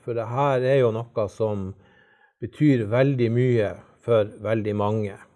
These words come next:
Både de som selv blir rammet av en alvorlig sykdom, og ikke minst deres, eh, nærmeste som, eh,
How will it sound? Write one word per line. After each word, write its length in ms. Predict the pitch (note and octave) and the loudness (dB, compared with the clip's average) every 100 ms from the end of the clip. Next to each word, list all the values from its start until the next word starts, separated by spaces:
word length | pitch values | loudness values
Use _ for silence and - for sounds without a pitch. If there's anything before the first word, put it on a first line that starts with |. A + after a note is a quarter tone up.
| _ - | _ 0
Både 320 | B2 A#2+ A2 G#2 | 4 4 4 0
de 200 | A#2+ A#2 | -4 -4
som 320 | - G#2+ G2+ | -6 -8 -8
selv 400 | - C#3 B2+ A#2 | -2 2 4 4
blir 160 | G2+ G#2 | 0 -2
rammet 500 | G#2+ G#2+ G#2 F#2+ F#2+ | -2 -2 -2 -4 -2
av 380 | A2 G#2+ F#2+ F#2+ _ _ _ _ _ | 0 0 -2 -6 _ _ _ _ _
en 200 | G#2+ G#2 | -10 -10
alvorlig 520 | A#2+ A2 A2 B2+ A2+ G2 | -4 -2 4 4 4 2
sykdom, 640 | - F3 - B2+ G#2 F#2+ - - | -2 -2 -2 -4 -4 -8 -12 0
og 180 | C#3 | 0
ikke 200 | A2 - | 0 -4
minst 500 | A2 A2+ A2 F#2 - _ _ _ - | -6 -4 -4 -8 -14 _ _ _ -16
deres, 720 | G#2 A2 G#2 E2+ - - - | -12 -10 -8 -10 -12 -16 -12
eh, 300 | G2+ G2 F#2+ | -12 -10 -8
nærmeste 840 | G2 G#2+ A2 G#2 F#2+ - - G#2 | -4 -2 -2 -6 -10 -14 -14 -14
som, 460 | - F#2+ F#2+ F#2+ | -6 -6 -6 -8
eh, 540 | G2 G2 G2 G2+ F#2+ | -10 -10 -10 -10 -12